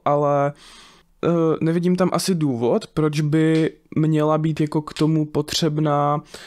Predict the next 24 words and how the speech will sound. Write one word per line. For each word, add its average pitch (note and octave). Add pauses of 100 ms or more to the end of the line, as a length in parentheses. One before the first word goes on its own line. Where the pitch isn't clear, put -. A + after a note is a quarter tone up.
(160)
potřebná D#3
jakoby D#3
paměť. C#3
Ty C#3+
můžeš E3+ (140)
vnímat C#3
a C#3
m-, D3
můžeš D3
prostě D3
tak C#3
jako, C#3+ (840)
no, D#3+ (360)
pro-, D#3
prostě D#3+
vnímat, D3+
vidět D3
ten D#3
svět, D3+
nějak C#3
s -
ním C#3+
jakoby C#3+
interagovat, C3+